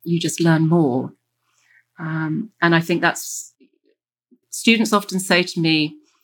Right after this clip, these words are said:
I'm, when they do their f-, see their first client or in their first sort of year or so of,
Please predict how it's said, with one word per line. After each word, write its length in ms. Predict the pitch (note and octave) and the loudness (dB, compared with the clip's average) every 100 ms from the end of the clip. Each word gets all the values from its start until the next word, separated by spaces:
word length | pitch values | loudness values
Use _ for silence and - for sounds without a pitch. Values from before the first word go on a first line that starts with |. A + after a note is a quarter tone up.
| _ _ - | _ _ 0
I'm, 280 | E3+ - - | 0 0 -2
when 160 | F3 | 0
they 100 | E3 | 0
do 200 | D#3 F3+ | 2 0
their 80 | E3 | 0
f-, 160 | D#3+ - | -4 -8
see 220 | - G3 | -2 0
their 140 | E3+ D3 | 2 0
first 320 | - D3 - | -2 -6 -6
client 680 | - F3+ F3+ F3 F3 - - D#3+ | 2 2 4 2 0 -4 -8 -6
or 120 | E3 | -2
in 80 | D#3+ | -2
their 100 | D3+ | -2
first 320 | F3+ E3+ E3+ | 0 -2 -2
sort 140 | E3+ | -8
of 80 | D#3 | -2
year 220 | F3 E3 | 2 4
or 60 | D3+ | 2
so 280 | - E3 | -2 0
of, 100 | D#3 | 0